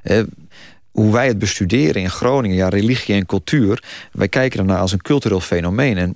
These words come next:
zien dat in een historische context. Eh, en proberen te begrijpen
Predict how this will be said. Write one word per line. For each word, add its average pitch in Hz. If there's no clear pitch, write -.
zien 110
dat 101
in 98
een 90
historische 101
context. -
Eh, 90
en -
proberen 104
te -
begrijpen 120